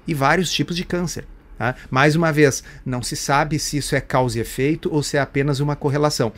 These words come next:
Mas esse estudo aqui conseguiu, ao fazer esse índice louco de alimentos inflamatórios e não inflamatórios,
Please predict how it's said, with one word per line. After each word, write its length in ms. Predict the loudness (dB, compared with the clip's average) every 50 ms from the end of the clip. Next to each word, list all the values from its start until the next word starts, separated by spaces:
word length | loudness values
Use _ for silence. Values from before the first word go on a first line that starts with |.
| -12 -16 -16 -16 -16 -8 -4
Mas 220 | -2 -2 0 0
esse 180 | -2 -2 -2 -4
estudo 380 | -6 -8 -6 -4 -4 0 0 0
aqui 360 | 0 0 0 0 0 0 -2 -4 -12 -20 -20 -20 -8
conseguiu, 800 | -2 2 2 2 2 0 0 -2 -2 -2 0 2 2 4 2 2 0 -6 -14 -20 -20 -16 -2 2
ao 220 | 4 4 6 4
fazer 460 | 2 0 0 0 0 2 0 0 2 0
esse 320 | 0 -2 -2 -2 -2 0
índice 420 | 0 0 0 -2 -4 -2 0 0
louco 540 | 2 2 4 2 2 2 0 -6 -8 -10 -10 -10 -16 -20 -14 -12
de 360 | -10 -8 -6 -4 -4 -6 -6 -8 -12 -14 -16 -18 -18 -10 -4
alimentos 540 | 0 0 2 2 2 2 2 0 0 -2 -4
inflamatórios 920 | -4 -6 -4 -6 -6 -6 -8 -10 -14 -10 -6 -2 0 0 0 0 0 -2
e 40 | -4
não 180 | -4 -2 -2 -2
inflamatórios, 800 | -2 -4 -4 -6 -6 -6 -8 -4 -2 -2 0 0 -2 -4 -6